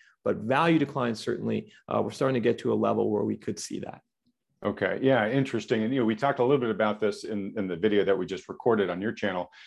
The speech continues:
Speaker 2: Um, but, uh, yeah, it, it, we, we, we may not have sort of the systemic instability that we had with all the horrible loans that had made,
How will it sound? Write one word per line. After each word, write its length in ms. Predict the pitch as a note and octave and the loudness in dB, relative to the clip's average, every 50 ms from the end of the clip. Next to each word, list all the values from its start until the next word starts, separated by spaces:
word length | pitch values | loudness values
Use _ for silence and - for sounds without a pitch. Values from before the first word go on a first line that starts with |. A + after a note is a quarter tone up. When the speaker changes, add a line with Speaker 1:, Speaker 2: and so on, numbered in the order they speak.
| - - - - _ _ - | -20 -20 -20 -20 _ _ 2
Speaker 2:
Um, 400 | A#2 A2 G2+ F#2 E2+ D#2+ D2 - _ _ _ _ _ _ _ _ _ _ _ - _ - - | 4 4 4 4 0 -4 -10 -14 _ _ _ _ _ _ _ _ _ _ _ -20 _ -18 -14
but, 360 | - - - G#2+ G2+ G2 - A2 | -4 2 4 4 6 6 6 4
uh, 180 | G2+ G2 G2 A2 | 4 4 4 4
yeah, 180 | A#2 A#2 G#2 | 4 4 4
it, 280 | G2 G2+ G#2+ G#2+ - _ - | 4 2 0 0 -2 _ -6
it, 160 | C3 A#2+ - | -4 -4 -2
we, 140 | A#2+ B2 B2+ | 0 -2 0
we, 180 | A#2+ A#2 A2+ G#2+ | 2 2 2 2
we 220 | A2 A#2 A2+ A2 | 2 2 4 4
may 180 | A#2 C3+ D#3 C#3+ | 4 4 4 4
not 240 | C3+ B2+ B2 F#2+ | 4 2 2 0
have 200 | - A#2+ A2+ G#2 | 0 0 0 0
sort 180 | - - A#2+ G#2+ | 0 -2 -2 -2
of 120 | F#2+ E2 | -2 -2
the 140 | E2+ G2 F#2 | -2 -4 -4
systemic 840 | - - - G#2+ - - - - - A2 G#2+ A2 A2+ A2 - - - - | -4 -6 -10 -8 -8 -8 -4 0 4 4 6 6 4 2 -2 -6 -6 -4
instability 880 | G#2+ G2+ G#2 - - G#2+ E2 D2+ F#2+ F#2+ G2+ A2+ A2+ B2 C3 C3+ C#3+ - _ _ - - _ _ _ - | -2 -2 -2 -4 -4 -4 -2 0 2 2 2 2 0 0 -2 -4 -6 -8 _ _ -20 -20 _ _ _ 0
that 140 | B2 A2+ F#2 | 2 2 4
we 140 | A#2 A#2 G#2 | 4 2 2
had 200 | G#2 G#2 G#2+ G#2 | 2 2 2 2
with 140 | G2 F#2+ F2 | 2 2 4
all 200 | D#2+ G2 G#2 G2+ | 4 4 4 2
the 100 | G2 G2 | 2 0
horrible 720 | - - G2 F#2+ G2+ G2+ G2 G#2+ G#2 G2 G2+ G2 - _ _ _ _ _ - - - - - - - - | 0 0 0 2 2 0 0 0 0 0 -2 -4 -6 _ _ _ _ _ -20 -20 -20 -20 -20 -20 -18 -10
loans 340 | A2 G#2 G#2+ G#2 G#2+ A2 G#2+ | -4 -2 -2 0 0 -2 -2
that 100 | A#2 G2+ | 0 0
had 120 | G2+ F#2+ F#2 | 0 2 2
made, 400 | G#2 G2+ G2+ G2+ G#2 G2 F#2+ | 0 2 2 2 0 -2 -6